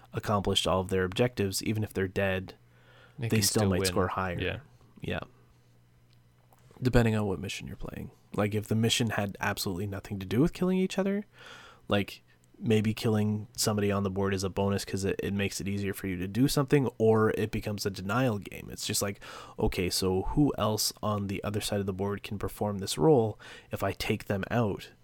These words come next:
Speaker 1: they can't even accomplish this objective, which means
Speaker 2: Yeah.
Speaker 1: I'll be able to score if I can.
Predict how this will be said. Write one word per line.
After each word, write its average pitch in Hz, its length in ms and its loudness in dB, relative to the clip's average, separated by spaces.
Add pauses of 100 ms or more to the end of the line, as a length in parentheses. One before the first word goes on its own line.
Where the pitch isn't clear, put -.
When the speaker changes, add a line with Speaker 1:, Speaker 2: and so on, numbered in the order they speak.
(520)
Speaker 1:
they 110 140 4
can't 110 220 2
even 98 160 0
accomplish 95 500 -2
this - 200 0
objective, 107 420 -2
which 95 180 -2
means 101 160 0
Speaker 2:
Yeah. 98 60 0
Speaker 1:
I'll 98 60 0
be 101 120 -2
able 92 200 -2
to - 60 -2
score 98 260 0
if - 100 -6
I 87 140 -6
can. - 420 -6